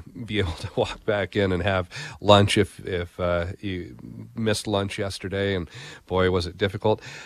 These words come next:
Uh, my wife and I, we both stayed away from food until dinner last night. I only had water and some tea through the day. My wife, uh, I think she only had water until we sat down for dinner as a family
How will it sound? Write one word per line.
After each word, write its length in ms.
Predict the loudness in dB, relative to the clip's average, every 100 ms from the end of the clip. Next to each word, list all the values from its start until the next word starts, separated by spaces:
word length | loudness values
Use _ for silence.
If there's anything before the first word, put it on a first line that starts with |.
| -18 -20 -20 _ _ -6
Uh, 260 | -2 0 6
my 200 | 10 12
wife 240 | 10 8
and 80 | 6
I, 80 | 4
we 100 | 6
both 500 | 8 8 6 -4 -4
stayed 300 | -2 0 2
away 220 | 4 2
from 160 | 0
food 500 | -6 -6 -6 -6 -8
until 300 | -10 -10 -10
dinner 360 | -10 -8 -6 -4
last 380 | -6 -8 -10 -10
night. 160 | -8 -4
I 140 | 0
only 240 | 0 0
had 180 | -2 -2
water 480 | 0 4 4 4 2
and 280 | 0 -6 -8
some 160 | -12
tea 260 | -12 -10 -10
through 220 | -8 -8
the 80 | -4
day. 160 | -4 -4
My 160 | -4
wife, 440 | -2 -2 -2 -6 -14
uh, 220 | -12 -10 -10
I 80 |
think 180 | -6 -6
she 160 | -6 2
only 300 | 6 6 4
had 220 | 0 -4
water 320 | -6 -6 -6
until 320 | -8 -8 -10
we 100 | -10
sat 240 | -8 -10 -10
down 220 | -10 -10
for 160 | -12 -12
dinner 240 | -10 -8
as 120 | -10
a 60 | -12
family 580 | -12 -8 -6 -6 -8